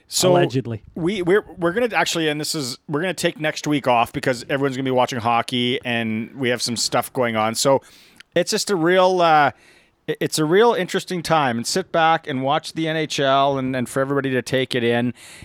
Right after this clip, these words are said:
Speaker 1: And yeah, we're gonna
Speaker 2: It's a
Speaker 1: see where, <laughs> where it goes, and let's cross our fingers that they, they get all this in.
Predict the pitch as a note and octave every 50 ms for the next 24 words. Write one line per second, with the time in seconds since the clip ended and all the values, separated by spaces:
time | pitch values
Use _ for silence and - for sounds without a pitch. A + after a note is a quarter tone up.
0 | - _ _ _ _ - - A#2 B2 C#3 E3 F3+ D#3+ C3+ C3 C#3 D3 D3 D3 -
1 | - - D#3 D#3+ D#3+ D#3 D#3 D#3 D3+ - _ _ _ - C#3+ B2 A#2+ C#3 D3 C3+
2 | - - - - - - - - D#3+ - - E3+ F3+ - - - - - - C#3
3 | C#3+ D#3+ E3+ E3 D3+ C3+ B2+ C3+ B2+ B2+ C3+ C3+ A#2+ - - - - - - -
4 | - - - - - - - - C#3+ D3+ D#3+ - - D3 B2+ - - C3 D#3 E3
5 | D#3 B2 A2+ A#2 A2 - C3 C#3+ C#3+ B2 B2+ C#3 C#3 D#3 C#3 C3 C3 C3+ B2 A#2
6 | - - A2+ C3+ E3 D3+ B2 -